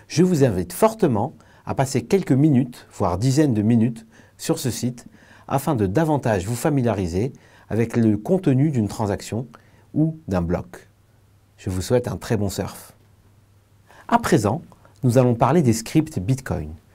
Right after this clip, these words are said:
Nous les avons précédemment mentionnés dans le contenu des transactions input et output. Maintenant,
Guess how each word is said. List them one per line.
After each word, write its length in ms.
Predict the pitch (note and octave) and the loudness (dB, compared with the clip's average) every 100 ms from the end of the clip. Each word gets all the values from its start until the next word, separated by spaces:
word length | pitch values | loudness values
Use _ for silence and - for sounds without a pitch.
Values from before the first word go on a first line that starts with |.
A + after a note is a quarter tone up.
| - - _ | -20 -20 _
Nous 60 | G#2+ | 0
les 160 | A2 C3 | 4 4
avons 200 | D3+ A3 | 2 0
précédemment 600 | - F#3+ E3+ B2 B2+ C3 | 2 2 4 4 4 4
mentionnés 500 | A2 - F#2 F#2+ C#3 - - - - G2+ | 2 0 -2 -2 -4 -10 -20 -20 -14 0
dans 140 | A2 | 2
le 100 | G#2 | 2
contenu 420 | C#3 G3 C#3 E3+ | 2 2 4 4
des 120 | A#2+ | 2
transactions 560 | F2+ - A2 G#2+ A#2+ A#2+ | 0 0 0 0 0 0
input 480 | D3+ C#3+ E3+ F#3+ - - _ _ - | 2 2 2 -2 -4 -20 _ _ 2
et 100 | D#3+ | 4
output. 580 | A2+ - E2+ - - - _ _ _ - _ _ - _ _ _ _ _ _ _ B2 | 4 0 -10 -10 -20 -20 _ _ _ -20 _ _ -20 _ _ _ _ _ _ _ -2
Maintenant, 500 | C3+ B2+ F#2+ G2+ | 2 2 2 -2